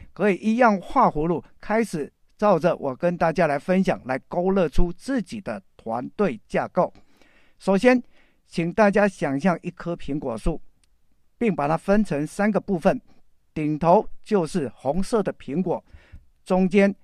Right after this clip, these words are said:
是咖啡色的树干，底部是黑色的树根。好，就是这三个结构：苹果、树干跟树根，这就是代表我们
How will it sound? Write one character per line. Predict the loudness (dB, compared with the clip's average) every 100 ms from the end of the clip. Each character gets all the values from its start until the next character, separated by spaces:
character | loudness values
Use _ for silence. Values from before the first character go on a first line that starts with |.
| _
是 | -12 -12
咖 | -6 -4
啡 | -2 -2
色 | -2 -4
的 | -6
树 | -10 -12
干， | -4 -4 -4 -12 -20 -20 -20 _
底 | -8 -4
部 | 4 4 4 _ _
是 | -10
黑 | -6 0 0 0
色 | -2 -4
的 | -6
树 | -10 -10
根。 | -6 -6 -6 -10 _
好， | -6 -6 -10 -16 -20 0
就 | 2
是 | 2 0
这 | -2 -4
三 | -4 -2 0
个 | 0
结 | -2 -8
构： | -2 -4 -4 _ _ _
苹 | -10 -2 0
果、 | 0 -2 -4
树 | -18 -2 0
干 | 2 0 -2
跟 | -6 -6 -8
树 | _ -4 -4
根， | -2 -4 -6 _ _ _ -2
这 | 0
就 | 2 0 0
是 | -2 -4 _
代 | -2 -2
表 | -2 -4 -4
我 | -4
们 | -4